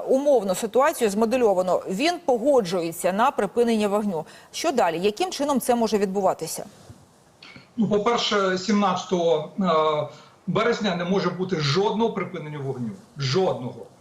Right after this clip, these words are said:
Speaker 2: Е, позитивні новини, які анонсував Трамп, можуть, е, стосуватися або його розмови з Путіним, де вони можуть погодитись про це. Але для того, щоб запрацювало припинення вогню, ось конкретної дати, з нуля годин, там умовно, першого квітня, п'ятнадцятого квітня,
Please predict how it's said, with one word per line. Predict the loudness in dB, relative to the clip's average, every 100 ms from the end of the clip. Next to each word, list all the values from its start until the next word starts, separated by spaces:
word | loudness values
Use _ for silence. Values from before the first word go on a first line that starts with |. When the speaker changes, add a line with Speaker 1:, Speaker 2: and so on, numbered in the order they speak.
| -20 -20 _ _ -8
Speaker 2:
Е, | 0 2 2 -2 -4
позитивні | -8 -6 -4 0
новини, | 0 0 0 0
які | 0 0
анонсував | -2 -2 -4 -2 -2 -2
Трамп, | -2 -2 -2
можуть, | -2 0 -2 -2
е, | -2 -2
стосуватися | -4 -6 -4 -2 -2 -4 -6 -4
або | 0 0
його | 0
розмови | -2 -4 -4 -4 -4
з |
Путіним, | -6 -8 -4 -2 0 0 -4 -14 -20 _
де | -2 0
вони | 2 2
можуть | 0 -2 -4 -4
погодитись | -2 0 0 -2 -6 -10
про | -10 -8 -8
це. | -6 -4 -4 -6 -16 _ _ -16 -4
Але | 0 0 0
для | 0 -2
того, | 0 0
щоб | -2 -4
запрацювало | -4 -2 -2 -2 -2 0 0
припинення | -2 -2 -2 0 0
вогню, | 0 0 0
ось | -2
конкретної | -2 0 0 0 -2 -2
дати, | -2 -2 -4
з | -2
нуля | 0 0
годин, | 0 -2 -2 -2
там | 0 0 2
умовно, | 2 2 0 -4 -2
першого | -4 -2 -6
квітня, | -4 -4 -4 -4 -8
п'ятнадцятого | -6 -2 0 0 -2 -4 -2
квітня, | -4 -4 -2 -4 -4